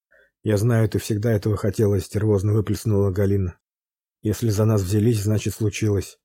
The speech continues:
"Да иди ты". "Кто за вас взялся?" — спросил Данила. У него голова шла кругом, причём в разных направлениях. Он водил ею из стороны в сторону, оглядывая пространство,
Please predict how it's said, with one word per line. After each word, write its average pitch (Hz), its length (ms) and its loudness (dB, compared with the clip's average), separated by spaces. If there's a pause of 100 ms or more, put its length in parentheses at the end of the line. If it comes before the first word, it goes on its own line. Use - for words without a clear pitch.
(360)
"Да 98 140 -2
иди 113 300 2
ты". 95 220 -6 (480)
"Кто 131 220 -4
за 120 140 2
вас 113 160 4
взялся?" — 101 560 0
спросил 101 460 -2
Данила. 95 460 0 (480)
У 98 60 -6
него 104 220 2
голова 110 340 4
шла 95 200 -2
кругом, 98 420 0
причём 101 380 -2
в 95 40 0
разных 101 320 0
направлениях. 98 760 0 (360)
Он 95 140 0
водил 101 300 2
ею 107 320 4
из 95 80 -2
стороны 104 380 -2
в - 60 -8
сторону, 110 420 0
оглядывая 101 440 2
пространство, 98 720 -2